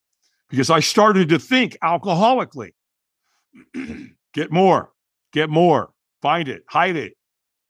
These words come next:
You know, all the things that you have to do at eleven years old. Well, that just progressed. And, you know, you got, I got into hard drugs and, and that progressed.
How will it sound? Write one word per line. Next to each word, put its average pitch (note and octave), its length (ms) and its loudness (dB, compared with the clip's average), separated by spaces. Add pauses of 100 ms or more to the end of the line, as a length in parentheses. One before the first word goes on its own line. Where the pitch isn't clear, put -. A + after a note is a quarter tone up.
(340)
You C3+ 80 -10
know, B2+ 100 -2
all E3 300 2
the E3+ 120 2
things F3+ 300 -4
that D3 140 -14
you D#3+ 60 -2
have D#3+ 160 -2
to C#3+ 80 -4
do F3+ 160 0
at C#3+ 60 0
eleven D3 340 -2
years C#3 180 -2
old. D3 380 0 (1200)
Well, C3+ 180 -6
that F3+ 120 0
just G3 180 -6
progressed. - 680 -2 (840)
And, A#2+ 440 -8
you A2+ 120 -6
know, A#2+ 280 -2
you A#2+ 140 -2
got, B2+ 360 0 (160)
I A2+ 100 -4
got C3 200 -2
into C3 220 -4
hard C3+ 220 0
drugs D#3+ 500 0 (800)
and, A2+ 640 -6 (100)
and A#2+ 280 0
that D#3+ 180 0
progressed. B2 640 -2